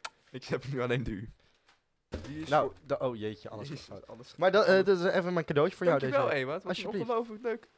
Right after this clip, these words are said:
Speaker 1: een ongelooflijk leuk begin.
Speaker 2: Ja, toch?
Speaker 1: Wat een verrassing.
Speaker 2: Ja, zo doen we dat.
Speaker 1: En ik, hey, wat, ik vind ook wel dat een cadeautje op zijn plek is.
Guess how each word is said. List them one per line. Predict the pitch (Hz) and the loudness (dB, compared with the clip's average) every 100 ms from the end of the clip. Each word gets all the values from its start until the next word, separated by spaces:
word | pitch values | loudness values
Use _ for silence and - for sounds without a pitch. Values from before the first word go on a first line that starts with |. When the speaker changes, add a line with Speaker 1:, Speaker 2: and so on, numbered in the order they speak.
| - | -18
Speaker 1:
een | 170 202 | -12 -10
ongelooflijk | 220 240 247 240 240 202 | -10 -6 -4 -4 -6 -2
leuk | 220 214 | 2 2
begin. | 208 220 165 - - | 0 -4 -6 -10 -8
Speaker 2:
Ja, | 175 160 | -2 -2
toch? | - 143 | -2 -12
Speaker 1:
Wat | 196 | -18
een | - | -20
verrassing. | 240 240 277 - 69 - _ _ | -6 -2 -2 -4 -12 -20 _ _
Speaker 2:
Ja, | 180 139 - _ _ _ _ | -6 -6 -10 _ _ _ _
zo | - | -10
doen | 104 113 | -8 -8
we | |
dat. | 147 147 _ _ _ _ 131 135 _ _ _ _ _ _ - | -10 -16 _ _ _ _ -20 -20 _ _ _ _ _ _ -2
Speaker 1:
En | 185 | -2
ik, | - | -2
hey, | - - 196 | -8 -2 0
wat, | 170 | -2
ik | - | -4
vind | 180 | -6
ook | 165 | -2
wel | 165 | -2
dat | 156 | -4
een | 147 | -4
cadeautje | 156 147 156 - | 2 4 4 2
op | 131 | -8
zijn | - - | -12 -4
plek | 160 156 | -4 -4
is. | 101 - | -10 -16